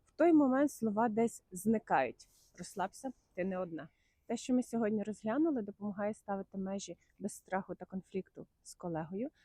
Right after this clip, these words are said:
А якщо ти хочеш так само впевнено вміти спілкуватися з менеджером,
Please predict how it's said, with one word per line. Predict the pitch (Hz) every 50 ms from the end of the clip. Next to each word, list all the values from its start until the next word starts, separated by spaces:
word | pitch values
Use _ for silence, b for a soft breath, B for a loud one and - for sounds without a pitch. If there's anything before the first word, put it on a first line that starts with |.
| b b b
А | -
якщо | 180 190 - - 233 208
ти | - 220
хочеш | - 214 208 - 208 - -
так | - 190 - -
само | - - 196 196 185 180 - _
впевнено | - _ _ - 208 190 180 185 180 175 180 175 175
вміти | 180 185 180 175 - 170
спілкуватися | - - - 175 - - 170 170 165 - - - - 151
з | - -
менеджером, | 160 160 233 269 302 - - 180 156 170